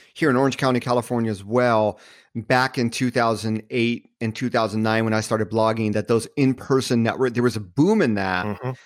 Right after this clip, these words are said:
Speaker 1: because social media still
Speaker 2: Yep.
Speaker 1: isn't where it is
Speaker 2: Yep.
Speaker 1: today, but people were just realizing the power in, in networking. And there was an explosion of networking groups here too. So that's, that's really fascinating and, and tapping into the power of others as well, right? Helping you
Speaker 2: Yes.
Speaker 1: write that
Speaker 2: Yep.
Speaker 1: book.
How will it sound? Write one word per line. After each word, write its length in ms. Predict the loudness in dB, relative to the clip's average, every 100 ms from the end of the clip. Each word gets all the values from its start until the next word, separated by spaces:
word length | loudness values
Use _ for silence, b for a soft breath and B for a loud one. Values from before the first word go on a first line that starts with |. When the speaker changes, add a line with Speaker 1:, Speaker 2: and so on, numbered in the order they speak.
| B -6
Speaker 1:
because 640 | -4 -2 2 2 0 -4 -6
social 320 | -2 -2 2
media 200 | 2 4
still 200 | 2 2
Speaker 2:
Yep. 100 | 2
Speaker 1:
isn't 280 | 2 0 -2
where 180 | 2 2
it 80 | 4
is 100 | 2
Speaker 2:
Yep. 100 | -2
Speaker 1:
today, 560 | -2 0 2 4 2 0 B -4
but 100 | -2
people 260 | -2 2
were 60 | 0
just 380 | 2 -2 -2 -2
realizing 520 | 2 4 4 2 -2
the 60 | -6
power 460 | -2 0 2 0
in, 140 | -2 -4
in 240 | -4 -2
networking. 500 | -2 -2 -8 -6 -4
And 140 | -4 -8 B B
there 60 | -2
was 100 | 0
an 60 |
explosion 720 | -2 -4 -6 0 2 2 2
of 120 | 0 0
networking 240 | -2 -2
groups 260 | -4 -6 -6
here 140 | -6
too. 360 | -2 -2 -2 -4 B B B
So 320 | -6 0 2 4
that's, 280 | 2 -2 -4
that's 220 | -2 -2 -4
really 440 | 0 2 4 2
fascinating 640 | 2 -2 0 -2 0 -2 -4
and, 220 | -4 -4
and 200 | -6 -8
tapping 440 | -4 -6 -4 -4
into 320 | -2 -2 -2
the 80 | -6
power 640 | -6 -2 0 2 0 -2 -6 _ _ _ -2
of 100 | 2
others 300 | 2 2 0
as 100 | 0
well, 300 | 0 2 0
right? 280 | 0 -2
Helping 300 | -2 -2 0
you 80 | 0
Speaker 2:
Yes. 80 | 0
Speaker 1:
write 160 | 0 0
that 80 | -2
Speaker 2:
Yep. 80 | 0
Speaker 1:
book. 320 | -2 -2 -8